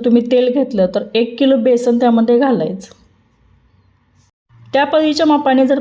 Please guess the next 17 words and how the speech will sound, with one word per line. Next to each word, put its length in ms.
तुम्ही 240
तेल 180
पाणी 240
घेतलं 520
तर 80
एक 260
किलो 200
पिठाची 440
शेव 260
आपण 240
सहजरित्या 540
बनवू 280
शकतो. 440
आता 160
पीठ 360
चाळून 360
घ्यायचं, 420